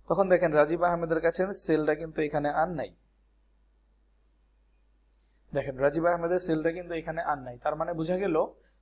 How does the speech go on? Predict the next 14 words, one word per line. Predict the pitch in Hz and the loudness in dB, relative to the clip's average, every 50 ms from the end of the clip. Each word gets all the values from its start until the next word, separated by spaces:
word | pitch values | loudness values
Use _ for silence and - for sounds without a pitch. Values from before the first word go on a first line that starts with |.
| _ - | _ -6
যে | 143 147 160 | 0 4 4
হচ্ছে | 165 165 165 - 202 196 | 4 4 4 4 6 6
আপনারা | 170 156 - 160 160 160 175 196 | 6 6 6 4 4 6 6 4
এই | - 160 147 147 | 4 2 0 0
ব্যাকআপটা | 139 135 139 139 - - 175 175 - - - 208 214 220 220 | 4 6 6 6 8 6 4 4 4 2 4 6 6 6 4
খুবই | 190 - - 185 185 185 214 214 | 2 0 0 0 2 2 -2 -2
গুরুত্বপূর্ণ, | 185 214 208 214 - - 208 190 202 208 202 208 | -2 -4 -4 -4 -2 -2 -2 -2 -2 -8 -6 -4
আর | 226 - 185 165 156 | 0 2 2 2 4
রিস্টোরটা | 165 175 175 - - 180 175 180 - 208 | 2 2 0 0 0 -2 -2 0 0 -2
আপনারা | 208 196 - - 165 165 | -2 -2 -2 0 0 2
না | 156 156 156 | 2 2 2
করলেই | - 170 170 160 156 175 196 | 0 0 0 0 2 0 0
ভালো | 170 170 156 165 180 | 0 2 2 2 4
হবে। | 185 190 180 220 262 - | 4 4 6 4 4 4